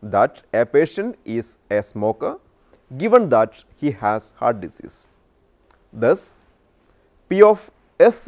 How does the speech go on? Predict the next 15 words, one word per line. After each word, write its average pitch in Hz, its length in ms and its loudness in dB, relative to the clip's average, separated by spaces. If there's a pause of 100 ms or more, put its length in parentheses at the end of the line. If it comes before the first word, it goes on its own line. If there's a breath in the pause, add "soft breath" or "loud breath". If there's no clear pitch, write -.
(140)
given 151 360 -2
H - 380 -4
equal 131 300 -6
to 151 260 -10
zero 123 360 0 (120)
point 107 240 -2
eight 87 160 -10
six. - 420 -16 (1040)
Since 254 340 -6
the - 120 4
probability 190 680 2
of 135 360 2 (220)
randomly 185 560 0
selected 135 500 -2
patient 117 540 -6